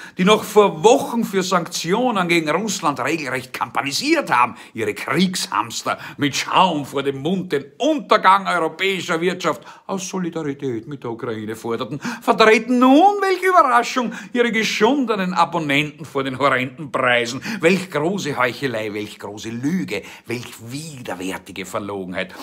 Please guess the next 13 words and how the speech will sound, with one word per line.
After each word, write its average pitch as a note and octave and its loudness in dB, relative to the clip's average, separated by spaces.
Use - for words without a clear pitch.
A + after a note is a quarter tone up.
Chefredakteure, E3+ 0
die B3 4
in D#4+ 2
Millionen D#4+ 4
baden, A#3 6
beklagen D3+ 2
sich B2 -10
nun B2+ -4
über A#2+ -6
das A#2 -10
Leid A2 -4
der B2 -2
Mindestpensionisten. F#2+ -8